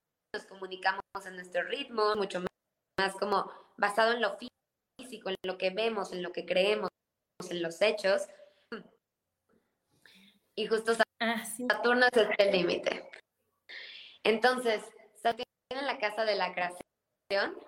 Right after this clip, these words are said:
Speaker 1: esto que hablaba hace rato en la casa, pero ella lo tiene en Tauro, como no darle,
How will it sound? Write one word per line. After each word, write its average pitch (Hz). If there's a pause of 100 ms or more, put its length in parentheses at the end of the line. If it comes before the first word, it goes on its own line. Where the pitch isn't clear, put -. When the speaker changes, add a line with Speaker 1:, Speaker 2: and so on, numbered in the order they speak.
(120)
Speaker 1:
esto 185
que 185
hablaba 175
hace 180
rato 175 (520)
en 202
la 180
casa, 185
pero 208
ella 214
lo 208
tiene 196
en 202
Tauro, 220 (1500)
como 190 (1080)
no 247
darle, 240